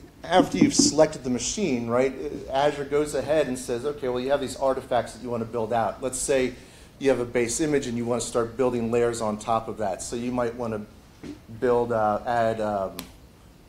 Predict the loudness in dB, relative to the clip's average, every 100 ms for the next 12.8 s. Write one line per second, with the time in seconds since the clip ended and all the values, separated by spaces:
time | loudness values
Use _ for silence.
0 | -8 0 0 0 -4 -6 -2 -2 0 2
1 | 2 0 -2 -6 -4 -4 -2 -2 -4 -14
2 | -18 -6 -2 0 6 4 4 -2 0 0
3 | 2 4 4 2 0 -4 -12 -4 0 0
4 | 0 -2 -2 0 -2 -4 -6 -4 -4 -2
5 | 0 0 -2 -2 -2 -2 -4 -4 -4 0
6 | 2 0 -4 -18 -20 -20 -16 -8 -6 -2
7 | -2 -2 2 4 4 4 2 0 -4 2
8 | 2 2 0 -2 -2 -4 -4 0 2 2
9 | 0 -6 -2 -2 -2 -4 -2 -2 -2 -4
10 | -8 -6 -2 -2 -2 -4 -4 -4 -8 -2
11 | 2 2 0 0 2 2 -2 -4 -8 -8
12 | -12 -10 -10 -12 -4 2 4 2